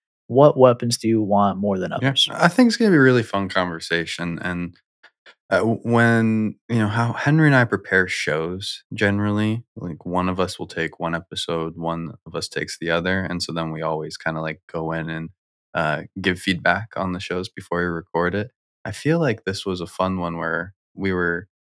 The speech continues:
Speaker 2: uh, Henry made the first round at the tier list, and so I got to come in and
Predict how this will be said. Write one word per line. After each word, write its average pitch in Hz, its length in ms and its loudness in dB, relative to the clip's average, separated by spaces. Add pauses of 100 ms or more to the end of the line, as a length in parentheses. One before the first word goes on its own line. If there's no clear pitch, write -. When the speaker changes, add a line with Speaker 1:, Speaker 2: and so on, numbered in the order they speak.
(240)
Speaker 2:
uh, 82 320 -2
Henry 107 500 0
made 92 380 -4
the - 80 -20
first - 400 -6
round 87 320 0
at 82 80 -8
the - 80 -14
tier 92 280 -2
list, 82 320 -4
and 85 80 -8
so 85 120 -2
I 82 100 6
got 90 200 -2
to - 60 -18
come 87 240 -6
in 80 360 -8
and 82 280 -10